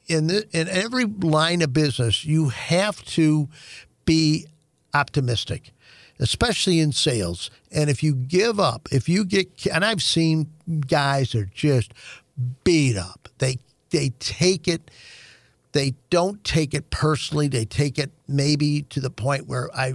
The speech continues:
I'm just too frustrated. This isn't the product I can sell. I gotta get out. The reason I did what I did, I think, is because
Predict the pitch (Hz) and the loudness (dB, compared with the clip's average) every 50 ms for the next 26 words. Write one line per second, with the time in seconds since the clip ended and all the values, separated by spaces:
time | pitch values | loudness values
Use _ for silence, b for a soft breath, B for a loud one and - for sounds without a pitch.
0 | - - 131 139 135 127 - - 185 160 - - b b b b _ _ _ - | -4 -4 -4 -4 -4 -2 0 0 0 0 -2 -8 b b b b _ _ _ -16
1 | - - - 196 190 190 190 190 - - - - - 160 156 147 - - - - | -8 -4 -2 0 0 0 0 -2 -6 -12 -18 -6 -2 -2 -2 -2 -2 -6 -4 -2
2 | 151 139 135 139 143 - B B B B B B B - - 185 190 - - 190 | -2 0 0 0 -2 -4 B B B B B B B 0 0 2 2 0 0 -2
3 | 160 - 165 143 - 143 - - - 147 143 143 139 139 113 - - 143 139 139 | -2 -2 -4 -6 -6 -6 -6 -4 -2 0 0 0 0 -2 -4 -4 -4 -4 -4 -4
4 | 123 - 131 123 110 - - - 156 143 135 135 127 B B B B B _ _ | -4 -6 -8 -8 -8 -6 -2 -2 0 0 0 -2 -4 B B B B B _ _
5 | _ _ _ _ _ _ - 151 160 160 147 151 135 123 117 113 117 117 107 101 | _ _ _ _ _ _ -2 -2 0 0 2 2 2 0 0 0 0 0 0 -2
6 | 98 98 - _ B B B B B B B B B B B B B B B B | -4 -6 -8 _ B B B B B B B B B B B B B B B B
7 | B _ _ _ _ _ _ _ - 147 143 151 175 233 269 277 269 202 - 202 | B _ _ _ _ _ _ _ -4 -2 -2 0 2 4 4 4 4 2 0 -2
8 | 175 208 208 - 180 170 151 160 180 214 233 240 220 190 165 165 170 156 151 135 | -2 -4 -8 -12 -6 -2 0 0 2 2 0 0 0 0 -2 -2 -2 -4 -2 0
9 | 156 175 190 180 170 156 151 139 135 131 135 127 131 156 185 233 214 165 143 135 | 2 0 0 0 -2 -2 -2 -2 -2 -4 -4 -2 0 0 0 0 0 0 -2 -2
10 | 135 135 - - _ _ _ _ _ _ - - 131 131 123 - 151 143 143 135 | -4 -6 -10 -18 _ _ _ _ _ _ -6 -4 -4 -4 -2 -2 -2 -2 -2 -2
11 | - 151 131 - 170 151 - 147 143 147 143 135 - - | -2 -2 -2 -2 -2 -2 0 0 2 2 0 0 -4 -8